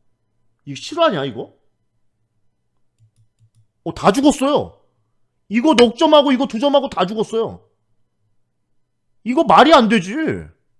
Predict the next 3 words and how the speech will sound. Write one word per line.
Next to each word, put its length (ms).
다 180
죽어버렸어. 1000
전멸이야. 800